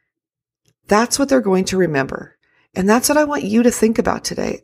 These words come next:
I want you to think about it's okay to slow down. Do something that you want to do. Do something with your kids.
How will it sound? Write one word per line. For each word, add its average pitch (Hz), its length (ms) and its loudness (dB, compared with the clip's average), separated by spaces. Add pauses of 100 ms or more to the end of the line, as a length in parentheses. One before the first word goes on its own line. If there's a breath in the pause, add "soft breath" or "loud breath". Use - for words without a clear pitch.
I - 80 -8
want 220 300 -2
you 294 60 -4
to 294 100 0
think 277 280 0
about - 240 0
it's - 240 -6
okay 262 440 0
to 240 80 2
slow 202 500 0
down. 196 540 -2 (720 loud breath)
Do 170 160 0
something 226 420 0
that 226 140 2
you 226 140 4
want 220 200 2
to 214 80 2
do. 220 460 -4 (180)
Do 233 220 2
something 240 400 -2
with 214 180 -4
your 208 80 -2
kids. 208 640 -4